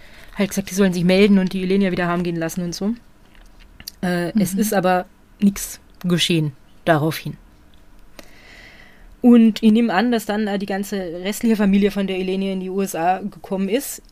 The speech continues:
Speaker 1: Jedenfalls habe ich aber gelesen, dass, äh, der Albano, also der Papa, bei den Vernehmungen vom Alexander anwesend war,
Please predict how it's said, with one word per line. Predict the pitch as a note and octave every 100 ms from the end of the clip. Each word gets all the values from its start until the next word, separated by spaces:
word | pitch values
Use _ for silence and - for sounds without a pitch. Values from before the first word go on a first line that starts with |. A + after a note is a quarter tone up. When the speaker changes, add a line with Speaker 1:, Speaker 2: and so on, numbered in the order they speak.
| -
Speaker 1:
Jedenfalls | G3+ G#3+ G3 G3 G3
habe | G#3+ G3+
ich |
aber | F#3+ F#3
gelesen, | G3 A#3 A3+
dass, | G3 G3 -
äh, | F#3+ F#3
der | F3+ F3 F3 G3
Albano, | A#3+ E3+ E3+ F#3+ C4
also | G#3 G3
der | -
Papa, | - F#3+ A#3 B3 - - - - - - -
bei | G#3+
den | G#3+ G#3
Vernehmungen | G3+ G3+ A#3 B3 A#3 A3
vom | A3 G3
Alexander | G3 F#3+ G3 G#3+ G3+
anwesend | E3 A3 F3+ E3+ F3+ D#3+
war, | D#3+